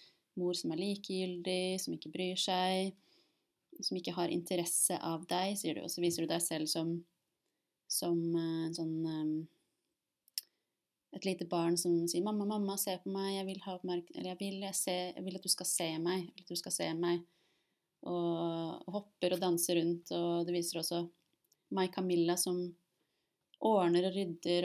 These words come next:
og styrer og, eh, gjør alt det hun kan for at mor skal se henne, for at mor skal være glad i henne. Og så viser du avvisning.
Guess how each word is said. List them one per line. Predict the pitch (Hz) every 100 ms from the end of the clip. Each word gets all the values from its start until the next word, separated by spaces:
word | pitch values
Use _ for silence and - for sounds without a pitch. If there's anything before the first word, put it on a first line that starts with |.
| 180
og | 185
styrer | - 220 202 175 175 185
og, | 185 180 175 180 180 _ _ _ - _ _ _ _ 202
eh, | 190 190 190 185 185 185 185 _ _ _ _ -
gjør | 180 196 202 214 - - -
alt | 196 196
det | 185 190
hun | 190
kan | 190 196 214 214 -
for | 185
at | 180 180
mor | 170
skal | 170 - 175
se | - 160 165
henne, | 165 165
for | 170 175
at | 170
mor | 156
skal | 160 - 160
være | 165
glad | 170 160 151
i | 156
henne. | 156 190 202 - _ _ _ _ -
Og |
så | - 180
viser | 185 170 160 165 170
du | -
avvisning. | 160 156 160 151 - - 170